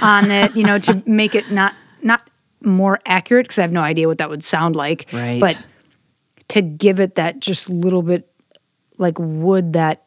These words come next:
Speaker 1: create some sort of coarseness, or would it not? Would it
Speaker 2: Right.
Speaker 1: just muffle it?
Speaker 2: Yeah.
Speaker 1: Um, I don't know, but it's cool.
Speaker 2: Yeah, it's
Speaker 1: Super
Speaker 2: super
Speaker 1: cool.
Speaker 2: cool. Yeah. I think this is such a fascinating piece, and, and really it is, I mean, I, I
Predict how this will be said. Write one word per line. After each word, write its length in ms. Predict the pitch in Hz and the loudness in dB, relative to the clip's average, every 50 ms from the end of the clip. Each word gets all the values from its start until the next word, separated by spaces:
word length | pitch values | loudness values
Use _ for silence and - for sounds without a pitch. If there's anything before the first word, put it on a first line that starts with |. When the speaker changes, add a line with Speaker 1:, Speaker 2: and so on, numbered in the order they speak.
| _ _ _ | _ _ _
Speaker 1:
create 400 | - - - 190 170 160 165 - | -14 -6 -2 0 0 0 -2 -4
some 160 | - - 165 | -6 -8 -8
sort 180 | 139 - 160 143 | -6 -6 -6 -6
of 160 | 139 135 - | -6 -8 -12
coarseness, 580 | - - - - 185 180 165 - 226 220 196 - | -16 -8 -4 -2 -2 -2 0 0 -2 -2 0 -2
or 40 | 165 | -2
would 120 | 151 151 147 | -4 -4 -4
it 80 | - | -8
not? 420 | 143 147 139 139 147 196 - - - - | -8 -10 -8 -6 -4 -4 -4 -6 -4 -2
Would 60 | 139 | 0
it 220 | 147 139 139 156 196 | 0 2 2 2 2
Speaker 2:
Right. 120 | 190 180 | 2 2
Speaker 1:
just 220 | - 180 165 - - | 2 -2 -2 -2 -2
muffle 420 | 151 156 156 131 - - 196 208 | -4 -4 -6 -6 -4 -2 0 2
it? 220 | 214 233 226 - _ _ _ - | 2 0 0 -4 _ _ _ -4
Speaker 2:
Yeah. 400 | 156 147 139 139 147 147 139 120 - | -2 0 0 0 0 0 -2 -2 -2
Speaker 1:
Um, 420 | 185 175 160 156 156 156 147 123 - _ _ _ - - | 0 0 0 0 -2 -4 -6 -8 -10 _ _ _ -10 -8
I 120 | 156 156 | -6 -6
don't 160 | 156 165 170 | -6 -4 -2
know, 60 | 170 | 0
but 100 | 170 180 | 0 0
it's 140 | 170 170 - | 0 -2 -4
cool. 360 | - - 180 196 180 156 156 139 | -4 0 2 2 2 2 2 2
Speaker 2:
Yeah, 260 | 151 147 143 139 135 | 2 2 2 0 -2
it's 100 | 127 - | -2 -2
Speaker 1:
Super 240 | - 185 196 190 175 | -2 0 0 0 0
Speaker 2:
super 60 | - | 2
Speaker 1:
cool. 140 | 190 185 185 | 2 2 2
Speaker 2:
cool. 320 | 175 120 120 117 104 - _ | 0 -2 -2 -4 -8 -10 _
Yeah. 360 | - 123 120 120 120 117 113 107 - _ | -8 -6 -4 -4 -4 -4 -6 -8 -4 _
I 140 | 185 196 240 | 2 4 4
think 160 | 269 247 185 | 4 4 2
this 160 | - - - | 2 0 -2
is 80 | 165 - | -4 -6
such 180 | - 156 - - | -6 -4 -4 -4
a 60 | 151 | -2
fascinating 560 | - 143 127 135 131 - 143 135 131 131 131 | -2 -2 -2 -2 -2 -2 -2 -2 -2 -2 -2
piece, 320 | - - 139 135 120 - - | -2 -2 -2 -2 -2 -2 -2
and, 320 | 120 131 135 127 - - - | -2 -2 -2 -2 -4 -6 -4
and 180 | 143 147 147 143 | -2 -2 0 0
really 300 | 147 156 165 151 147 143 | 0 0 0 0 0 0
it 80 | 139 | 0
is, 340 | 143 147 151 147 143 - - - _ _ _ _ _ _ _ _ _ _ _ - | 0 0 0 -2 -4 -6 -8 -12 _ _ _ _ _ _ _ _ _ _ _ -2
I 60 | - | 0
mean, 120 | 165 160 156 | 0 2 2
I, 160 | - 127 - - _ _ _ _ - - - _ | 0 -4 -8 -10 _ _ _ _ -20 -20 -20 _
I 460 | - 156 156 151 151 151 156 135 - | -2 0 0 2 2 0 -2 -2 -6